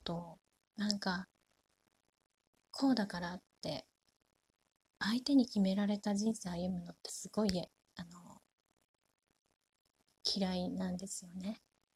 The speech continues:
きつい言い方で言えば。ですから、あの、占いっていう風な言葉も本当はあんまり好きではなくて、ただ、最近感じますのは、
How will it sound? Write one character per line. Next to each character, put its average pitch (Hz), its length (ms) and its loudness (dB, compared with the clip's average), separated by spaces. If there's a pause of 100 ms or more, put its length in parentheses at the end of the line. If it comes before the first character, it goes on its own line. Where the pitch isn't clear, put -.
(200)
き - 60 -10
つ - 160 -12
い 190 80 0
言 180 140 -2
い 185 40 -10
方 - 340 -6
で 190 160 -2
言 202 160 0
え - 40 0
ば。 202 180 -6 (1700)
で 220 80 -2
す - 160 -8
か 208 100 0
ら、 220 120 2
あ 220 240 2 (580)
の、 180 200 -8 (240)
占 220 420 4
い 233 80 4
っ - 40 -4 (380)
て - 80 -2
い 214 140 2
う 214 40 2
風 208 380 0
な 180 460 -8 (140)
言 214 300 -4
葉 226 140 2
も 202 400 0
本 247 120 0 (140)
当 233 140 0
は 214 80 -2
あ 208 80 0
ん 202 80 4
ま 208 80 2
り 202 100 0
好 - 140 -8
き 208 100 -2
で 190 100 -6
は 185 140 -12
な 180 140 -14
く - 160 -20
て、 180 320 -10 (1000)
た 285 120 2
だ、 226 460 0 (520)
最 233 280 0
近 240 220 2
感 233 220 2
じ 220 160 8
ま 214 120 -4
す - 140 -12
の 180 180 -14
は、 196 240 0